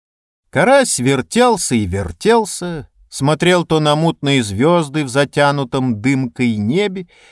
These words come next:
то на силуэты домов, черные у земли и серые в вышине, где они смешивались с дымкой, закрывающей звезды. Он знал, что не отмахнется от последней просьбы Мореля дель Бриза. Не сможет,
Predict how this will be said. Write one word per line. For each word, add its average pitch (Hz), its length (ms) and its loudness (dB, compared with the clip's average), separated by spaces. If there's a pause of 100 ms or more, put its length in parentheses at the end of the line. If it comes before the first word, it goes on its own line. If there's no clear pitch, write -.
(160)
то 277 140 -4
на 226 120 2
силуэты 156 580 0
домов, 107 680 0 (300)
черные 123 640 2
у 127 120 -4
земли 139 500 0 (260)
и 127 120 -2
серые 131 520 2
в 110 80 -8
вышине, 101 640 -6 (120)
где 117 220 -2
они 120 140 2
смешивались 107 640 -6
с 95 200 -8
дымкой, 117 640 -2 (280)
закрывающей 113 640 -4
звезды. 76 600 -12 (680)
Он 180 200 0
знал, 208 320 2
что 185 180 -2
не 190 80 2
отмахнется 175 760 0
от 117 100 -6
последней 104 560 -4
просьбы 101 420 -4
Мореля 101 400 -2
дель 98 200 -4
Бриза. 92 420 -8 (240)
Не 220 120 -2
сможет, 190 560 -2